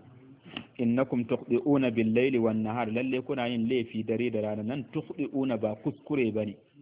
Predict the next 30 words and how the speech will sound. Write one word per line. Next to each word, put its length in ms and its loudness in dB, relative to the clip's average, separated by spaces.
kamar 160 -2
yadda 140 0
wasu 140 -6
ke 120 -4
fasara, 360 -4
a'a, 280 0
al 180 4
khadu 720 0
ba 160 -8
kuskure 500 -4
ba, 120 -2
laifi. 420 0
La-, 140 0
ai 160 2
shi 160 -4
kuskure 380 0
ma 100 0
Allah 200 -2
baya 180 0
kama 260 -2
mutum 280 -6
da 100 -4
laifi. 320 -8
Lalle 400 4
kuna 300 0
yin 220 2
laifi 340 0
dare 280 10
da 140 6
rana, 340 -2